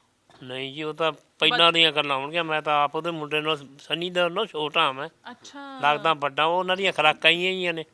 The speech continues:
Speaker 2: ਠੀਕ ਆ।
Speaker 1: ਇਹਨੂੰ ਪਤਾ, ਮਾਈ ਨੂੰ, ਮੇਰੇ ਤੋਂ ਵੱਡਾ ਉਹ।
Speaker 2: ਸਨੀ ਦਿਓਲ ਤੋਂ ਵੀ ਛੋਟੇ ਹੋ ਤੁਸੀਂ?
Speaker 1: ਹਾਂ, ਮੈਂ ਹੁਣ ਇੱਧਰ ਦੀ ਤਾਂ ਖੁਰਾਕਾਂ ਕਿਹੜੀਆਂ, ਧੌਲੇ ਵੀ ਉਹੀ ਆਈ ਜਾਂਦੇ
Speaker 2: ਅੱਛਾ, ਉਹਨਾਂ ਦਾ
Speaker 1: ਦਸ ਹਜ਼ਾਰ
Speaker 2: ਘਰ ਕਿਹੜਾ ਸੀ ਜਿੱਥੇ
Speaker 1: ਘਰ
Speaker 2: ਬਚਪਨ
Speaker 1: ਉਹਨਾਂ ਦਾ
Speaker 2: ਬੀਤਿਆ?
Speaker 1: ਅੰਦਰ ਸੀਗਾ ਜੀ ਪੁਰਾਣਾ।
Speaker 2: ਅੱਛਾ, ਹੈਗਾ ਹੱਲੇ ਵੀ?
Speaker 1: ਨਹੀਂ, ਉਹ ਤਾਂ ਢਹਿ ਕੇ ਦੂਰ ਥਿੰਦ-, ਥਾਮੀ ਬੈਠ ਗਿਆ।
Speaker 2: ਅੱਛਾ।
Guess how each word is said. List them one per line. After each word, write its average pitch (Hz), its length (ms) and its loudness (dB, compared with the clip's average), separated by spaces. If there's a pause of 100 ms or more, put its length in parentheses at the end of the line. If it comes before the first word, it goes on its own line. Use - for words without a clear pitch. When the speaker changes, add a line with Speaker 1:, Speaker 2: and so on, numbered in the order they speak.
(180)
Speaker 2:
ਠੀਕ 262 320 -10
ਆ। 262 40 -8
Speaker 1:
ਇਹਨੂੰ 165 280 -4
ਪਤਾ, 151 280 2
ਮਾਈ 143 260 2
ਨੂੰ, 143 160 -10
ਮੇਰੇ 143 140 -10
ਤੋਂ 143 160 -8
ਵੱਡਾ 131 420 -2
ਉਹ। 120 220 -10
Speaker 2:
ਸਨੀ 277 280 -4
ਦਿਓਲ 339 220 0
ਤੋਂ 339 140 -2
ਵੀ 320 100 -2
ਛੋਟੇ 302 300 0
ਹੋ 294 80 -8
ਤੁਸੀਂ? 269 240 -4
Speaker 1:
ਹਾਂ, 147 400 6
ਮੈਂ 143 340 -2
ਹੁਣ 165 200 2
ਇੱਧਰ 180 240 -2
ਦੀ 208 120 -10
ਤਾਂ 190 140 -2
ਖੁਰਾਕਾਂ 156 440 2
ਕਿਹੜੀਆਂ, 190 300 -4
ਧੌਲੇ 156 320 -2
ਵੀ 156 120 -8
ਉਹੀ 165 200 -2
ਆਈ 165 140 2
ਜਾਂਦੇ 165 240 0
Speaker 2:
ਅੱਛਾ, 160 160 0
ਉਹਨਾਂ - 140 -2
ਦਾ - 80 -4
Speaker 1:
ਦਸ - 60 -4
ਹਜ਼ਾਰ 311 220 4
Speaker 2:
ਘਰ - 20 -8
ਕਿਹੜਾ 277 340 6
ਸੀ 311 160 0
ਜਿੱਥੇ 247 300 2
Speaker 1:
ਘਰ - 80 6
Speaker 2:
ਬਚਪਨ 185 280 6
Speaker 1:
ਉਹਨਾਂ 196 120 0
ਦਾ 185 60 0
Speaker 2:
ਬੀਤਿਆ? 180 180 4
Speaker 1:
ਅੰਦਰ 156 100 2
ਸੀਗਾ 160 240 2
ਜੀ 165 100 -8
ਪੁਰਾਣਾ। 143 440 0 (220)
Speaker 2:
ਅੱਛਾ, 247 240 -14
ਹੈਗਾ 247 320 4
ਹੱਲੇ 320 280 4
ਵੀ? 294 120 -4
Speaker 1:
ਨਹੀਂ, 170 300 4
ਉਹ 170 120 0
ਤਾਂ 170 140 4
ਢਹਿ 160 300 8
ਕੇ 156 140 0
ਦੂਰ 151 400 -8
ਥਿੰਦ-, 139 380 -8
ਥਾਮੀ 143 240 -4
ਬੈਠ 123 240 -6
ਗਿਆ। 117 200 -10
Speaker 2:
ਅੱਛਾ। - 280 -20